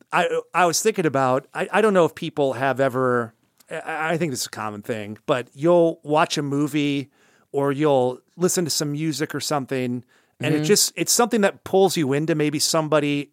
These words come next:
Speaker 1: um, and makes you connect to them in a
Speaker 2: Mm-hmm.
Speaker 1: way, whoever's putting the art out, you know, whoever the
Speaker 2: Uh-huh.
Speaker 1: actor or the singer or whatever it is. So you pay close attention to them,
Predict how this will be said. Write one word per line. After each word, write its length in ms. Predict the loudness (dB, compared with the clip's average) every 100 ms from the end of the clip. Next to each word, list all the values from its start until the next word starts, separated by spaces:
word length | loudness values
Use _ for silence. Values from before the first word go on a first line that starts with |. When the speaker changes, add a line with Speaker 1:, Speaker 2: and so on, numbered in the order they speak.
| -4
Speaker 1:
um, 400 | -2 -2 -4 -8
and 120 | -8 -4
makes 240 | -4 -4
you 60 | -8
connect 340 | -4 -6 -6
to 60 | -6
them 400 | -2 -2 -4 -8 _ _ -8
in 120 | -2
a 60 |
Speaker 2:
Mm-hmm. 100 | -2
Speaker 1:
way, 140 | 0 -2
whoever's 420 | 4 4 4 -2 -6 -6
putting 220 | -4 -2
the 100 | 0
art 200 | 0 0
out, 300 | -2 -2 -4 _
you 80 | -6
know, 100 | -4
whoever 240 | -2 0
the 80 | 0
Speaker 2:
Uh-huh. 140 | 0 0
Speaker 1:
actor 460 | 0 -2 -4 -4
or 40 | -4
the 80 | -6
singer 340 | -6 -4 -4
or 80 | -4
whatever 340 | -4 -2 -2
it 60 | 0
is. 280 | 0 -2 -6 -12 -20 -20 -8
So 160 | -4
you 100 | -2
pay 260 | -2 2 2
close 340 | 2 2 2
attention 380 | 0 -2 -2 0
to 80 | 0
them, 320 | 2 0 -2